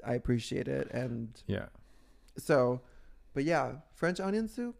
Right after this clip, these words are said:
Speaker 1: never saw him again.
Speaker 2: <laughs> French onion soup? But I can't believe you let that inside you. French onion soup.
Speaker 1: I didn't really have a choice.
Speaker 2: I'd be
Speaker 1: Which
Speaker 2: like, "Can you wash up?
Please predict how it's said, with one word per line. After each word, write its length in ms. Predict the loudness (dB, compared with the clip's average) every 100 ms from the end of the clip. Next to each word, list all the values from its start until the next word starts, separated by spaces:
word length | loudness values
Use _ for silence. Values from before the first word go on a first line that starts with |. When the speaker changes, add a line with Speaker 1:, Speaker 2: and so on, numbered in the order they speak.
| -8
Speaker 1:
never 220 | -4 -4
saw 120 | -4 -6
him 120 | -6
again. 380 | -6 -8 -8 -12 -18 -20 -6
Speaker 2:
<laughs> 80 | -2 0 0 2 4 8 12 12 12 2 -8 -12 -20 -14 -4 -4 -4 -14 -6
French 300 | 8 10 12
onion 280 | 10 10 6
soup? 340 | 4 2 2 -2 -16 -20 -20 -20 -6
But 240 | 4 4 6
I 100 | 4
can't 200 | 6 6
believe 400 | 8 6 4 -2 -14 _ -20 _ _ _ 2
you 120 | 4
let 160 | 4 4
that 120 | 2
inside 380 | 2 0 0 0
you. 220 | -2 -4 -8 -20 -20 -20 -20 -20 -10
French 280 | -2 0 0
onion 240 | 0 -2
soup. 320 | -4 -6 -6 -4
Speaker 1:
I 60 | -4
didn't 160 | -4
really 120 | -6 -8
have 140 | -10
a 60 | -12
choice. 680 | -12 -8 -6 -6 -12 -20 -20 -20 -20 -20 -20 -20 -10
Speaker 2:
I'd 40 | -4
be 20 |
Speaker 1:
Which 80 | 4
Speaker 2:
like, 140 | 4
"Can 200 | 6 6
you 120 | 6 6
wash 380 | 4 2 0
up? 280 | 0 -2 -4